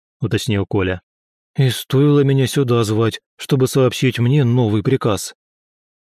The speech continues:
Это было сделано для того, чтобы уточнить один момент. Я его уточнил. Ты прогулялся. А теперь иди, готовься к выезду на вокзал.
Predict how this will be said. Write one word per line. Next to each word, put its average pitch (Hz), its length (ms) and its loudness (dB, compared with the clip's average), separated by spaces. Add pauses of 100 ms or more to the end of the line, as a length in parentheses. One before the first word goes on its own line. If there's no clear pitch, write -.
(120)
Это 139 340 0
было 117 280 2
сделано 113 400 0
для 107 160 -2
того, 131 400 0 (280)
чтобы 175 340 0
уточнить 160 580 0
один 135 340 2
момент. 123 520 -2 (420)
Я 110 260 0
его 180 220 2
уточнил. 120 580 -2 (400)
Ты 143 340 0
прогулялся. 113 760 -2 (460)
А 131 120 -4
теперь 196 340 0
иди, 98 420 -2 (260)
готовься 131 500 0
к - 60 -8
выезду 127 400 2
на 104 100 0
вокзал. 98 440 -4